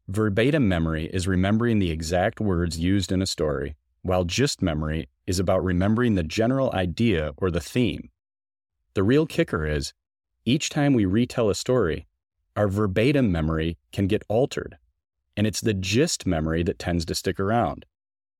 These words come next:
So when I look back at my childhood, am I remembering the exact facts, or am I remembering the stories that have been told and retold? According to these studies, it's likely the latter.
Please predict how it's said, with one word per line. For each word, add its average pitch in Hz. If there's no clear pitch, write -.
So -
when 139
I 175
look 156
back 156
at 113
my 101
childhood, 101
am 113
I 127
remembering 135
the 110
exact 87
facts, 82
or 92
am 87
I 98
remembering 95
the 78
stories 107
that 82
have 87
been 87
told 90
and 95
retold? 113
According 135
to 117
these 104
studies, 113
it's 87
likely 92
the 80
latter. 92